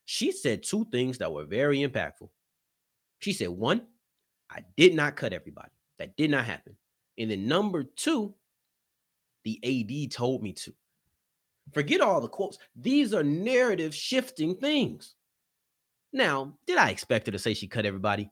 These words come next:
No. I didn't expect her to throw her hands up and say, "I did it. You caught me red-handed." No, I didn't expect that. Um,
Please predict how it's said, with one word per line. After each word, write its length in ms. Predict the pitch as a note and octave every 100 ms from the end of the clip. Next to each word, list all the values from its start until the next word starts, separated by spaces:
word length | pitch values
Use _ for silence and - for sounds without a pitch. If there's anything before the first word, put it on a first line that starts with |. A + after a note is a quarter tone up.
| -
No. 380 | F3+ G#2 D2+ D#2+ _ _ -
I 80 | C#4+
didn't 160 | F#3+ G2
expect 320 | - A2+ -
her 80 | F#2+
to 80 |
throw 140 | C3 A2+
her 60 |
hands 280 | G2 A#2 G#2+
up 60 | G#2+
and 60 |
say, 120 | A#2 C#3+
"I 80 |
did 220 | C#3 E3+ C#3
it. 100 | B2+
You 80 |
caught 240 | - E3 D3
me 80 | C3+
red-handed." 560 | D#3 C#3+ D3+ C#3 - _ _ _ _ _ -
No, 140 | F#3+
I 100 | E3+
didn't 160 | B2+ G2+
expect 380 | - F#2+ E2+
that. 180 | F#2+ F#2 _ _ _ _ -
Um, 480 | C3+ A#2+ G2+ F2+